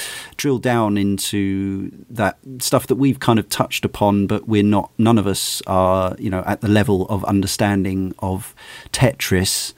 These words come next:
although we, you know, we all consider ourselves reasonable, um, uh, at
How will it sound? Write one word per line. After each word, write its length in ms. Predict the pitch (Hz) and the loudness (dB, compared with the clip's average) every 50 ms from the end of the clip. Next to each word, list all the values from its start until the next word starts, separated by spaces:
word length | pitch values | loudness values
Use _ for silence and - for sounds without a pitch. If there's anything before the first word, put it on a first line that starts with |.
| - - - - - - 110 117 - - | -20 -20 -20 -20 -20 -14 -12 -10 -6 -2
although 260 | 113 101 98 110 101 | -2 2 2 2 4
we, 160 | 95 101 101 - | 4 2 2 2
you 100 | 110 95 | 0 0
know, 100 | 95 95 | 2 2
we 80 | 104 | 2
all 80 | 107 95 | 2 2
consider 340 | - 104 95 - 104 98 98 | 0 -2 0 2 2 2 2
ourselves 480 | 92 92 - - 104 98 95 95 101 | 2 0 -2 -2 -2 -2 -2 -4 -4
reasonable, 560 | 104 101 101 98 90 101 92 104 98 90 95 - - - - - - - - - | -2 0 0 2 2 0 2 2 2 2 0 -6 -20 -20 -20 -20 -20 -20 -16 -10
um, 520 | - 95 92 92 95 95 95 92 95 101 110 - - - - - - - _ _ - - | -6 -4 -2 -2 -2 -4 -4 -4 -6 -6 -8 -12 -18 -20 -20 -20 -20 -20 _ _ -20 -20
uh, 260 | - - - 78 78 - - | -18 -16 -14 -14 -12 -6 -2
at 480 | 107 101 - - - - - - - | 0 0 0 0 -2 -2 -2 -4 -6